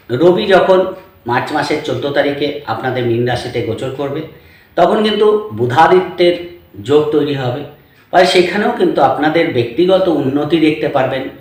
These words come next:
মান সম্মান পদ প্রতিষ্ঠা পাওয়ার মতো জায়গাও দেখতে পাওয়া যাবে। সেই দিক থেকে কিন্তু শুভ ফল পাবেন, কর্মের উন্নতি দেখতে পারবেন।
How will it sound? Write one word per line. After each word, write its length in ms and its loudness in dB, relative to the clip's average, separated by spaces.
মান 340 2
সম্মান 500 4
পদ 140 2
প্রতিষ্ঠা 680 -6
পাওয়ার 240 2
মতো 220 -2
জায়গাও 380 -4
দেখতে 300 -4
পাওয়া 280 -4
যাবে। 140 -14
সেই 260 4
দিক 180 -2
থেকে 200 2
কিন্তু 220 2
শুভ 380 0
ফল 180 2
পাবেন, 280 2
কর্মের 520 4
উন্নতি 400 2
দেখতে 300 -4
পারবেন। 320 -8